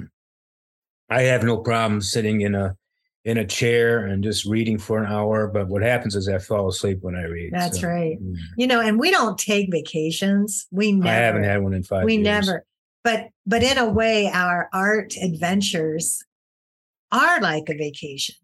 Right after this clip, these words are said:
Speaker 1: Right.
Speaker 2: And so this is no different. So the, that is the reason we don't take adventures, because we always tie it in with something, um,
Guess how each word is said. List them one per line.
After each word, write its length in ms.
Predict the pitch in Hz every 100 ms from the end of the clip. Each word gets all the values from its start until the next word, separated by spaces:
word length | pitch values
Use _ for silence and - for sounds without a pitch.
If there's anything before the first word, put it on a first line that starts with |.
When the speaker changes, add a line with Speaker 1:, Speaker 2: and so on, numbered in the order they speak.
| _ _ -
Speaker 1:
Right. 280 | - 117 104
Speaker 2:
And 280 | 92 90 90
so 180 | - 190
this 180 | 202 240
is 100 | 208
no 160 | 190 185
different. 460 | 190 214 165 151 - _ _ _ -
So 180 | 226
the, 280 | 196 190 185 - 190 185
that 240 | 190 185
is 240 | 208 240
the 120 | 196 175
reason 320 | 175 170 175
we 100 | 180
don't 260 | 202 226
take 240 | - 170 160
adventures, 580 | 156 160 156 151 185 185
because 320 | 185 185 170
we 100 | 175
always 280 | 170 175 170
tie 200 | - 175
it 120 | 165
in 140 | 170 170
with 140 | 160
something, 680 | - 170 175 170 165 160 160
um, 340 | 156 156 165